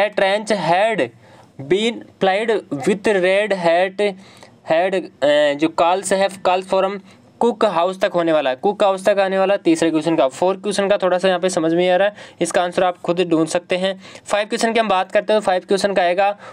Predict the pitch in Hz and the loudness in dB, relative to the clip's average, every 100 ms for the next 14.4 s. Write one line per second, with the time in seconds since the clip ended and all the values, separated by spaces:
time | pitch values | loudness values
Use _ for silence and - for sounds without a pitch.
0 | - 175 180 214 220 240 220 202 208 226 | -4 0 2 0 0 0 0 0 0 0
1 | 220 - - _ _ - 139 180 214 165 | -2 -8 -20 _ _ -4 -2 0 -2 -2
2 | 139 117 - - - 190 226 240 220 202 | -4 -4 -14 -16 -4 -2 -2 -2 0 2
3 | 208 - - 156 185 196 208 208 226 220 | 0 -4 -2 2 2 2 0 -2 -4 -2
4 | 214 185 165 180 - - - _ _ _ | 0 2 2 0 -4 -16 -20 _ _ _
5 | _ _ - 190 202 202 - 117 - - | _ _ -2 0 0 -2 -4 -4 -6 -20
6 | _ _ - - 190 208 196 190 185 202 | _ _ -14 -2 2 2 2 0 0 -2
7 | 226 - 185 185 175 165 - 180 208 214 | -2 0 2 2 0 -2 -2 0 -2 -2
8 | 156 170 147 139 113 - - _ _ _ | 0 0 0 -2 -2 -6 -20 _ _ _
9 | _ _ _ _ _ _ - 175 202 220 | _ _ _ _ _ _ -2 0 0 -2
10 | 214 - _ _ _ _ - 147 180 190 | -8 -18 _ _ _ _ -4 0 2 0
11 | 185 151 151 180 - 175 190 196 151 160 | 0 0 0 -2 -2 0 0 0 0 0
12 | 175 - 151 165 180 202 - _ - 147 | -2 -2 0 2 2 0 -6 _ -4 -2
13 | 170 165 147 151 135 131 165 180 190 196 | 0 -2 -2 2 0 2 0 0 0 0
14 | 180 170 190 208 | 0 0 0 -4